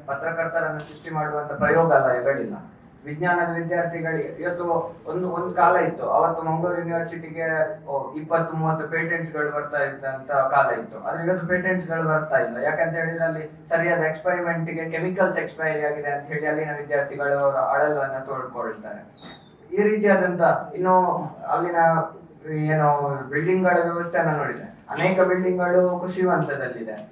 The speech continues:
ಅಲ್ಲಿ ಇಂಟರ್ನ್ಯಾಷನಲ್ ಹಾಸ್ಟೆಲ್ ಅನ್ನುವಂಥದ್ದು ಅರವತ್ತು ಕೋಟಿಯ ಕಟ್ಟಡ ಇವತ್ತು ಭೂತ ಬಂಗಲೆಯ ರೀತಿಯಲ್ಲಿ ಕೇವಲ ಹಣ ಮಾಡ್ಲಿಕ್ಕೆ ಒಂದು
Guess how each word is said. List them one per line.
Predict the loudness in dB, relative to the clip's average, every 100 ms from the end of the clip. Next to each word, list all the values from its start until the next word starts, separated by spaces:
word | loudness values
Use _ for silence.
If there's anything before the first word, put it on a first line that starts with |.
| -10
ಅಲ್ಲಿ | -4 0
ಇಂಟರ್ನ್ಯಾಷನಲ್ | 4 6 6 4 0 0 2
ಹಾಸ್ಟೆಲ್ | 4 2 2 2
ಅನ್ನುವಂಥದ್ದು | 2 2 -2 -4 0
ಅರವತ್ತು | 2 2 0 -4
ಕೋಟಿಯ | -4 -4 -4 -4 0 4 4 4 -8 -4
ಕಟ್ಟಡ | 0 2 2 2
ಇವತ್ತು | 0 -2 -4
ಭೂತ | -6 -2
ಬಂಗಲೆಯ | 0 2 4 4 2 2 0
ರೀತಿಯಲ್ಲಿ | -4 -4 -4 -2 -4 -4 -8 -12 -14
ಕೇವಲ | -6 0 2 4
ಹಣ | 6 6 4 4
ಮಾಡ್ಲಿಕ್ಕೆ | 4 4 2 -2 -2
ಒಂದು | -2